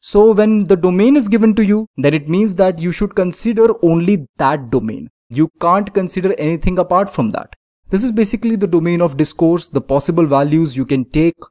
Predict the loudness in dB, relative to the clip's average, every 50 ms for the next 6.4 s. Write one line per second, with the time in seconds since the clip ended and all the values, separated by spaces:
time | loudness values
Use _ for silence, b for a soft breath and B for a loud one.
0 | _ _ -4 0 2 2 0 0 -6 _ _ -10 -10 -10 _ -10 -10 -10 -10 -10
1 | -12 _ _ _ _ _ _ _ _ _ -8 -4 -2 0 0 2 0 0 0 0
2 | 0 2 2 2 2 2 2 0 2 2 2 0 2 0 0 0 0 -2 0 0
3 | 0 0 0 -2 -2 -2 -2 -2 -2 -2 -6 -10 -18 -20 _ _ _ _ _ _
4 | _ _ -4 -2 0 0 0 0 0 0 0 2 2 2 2 2 2 2 2 2
5 | 2 2 0 0 0 -2 -2 0 0 -2 -2 0 0 2 2 2 0 0 0 2
6 | 2 2 2 2 0 -2 -2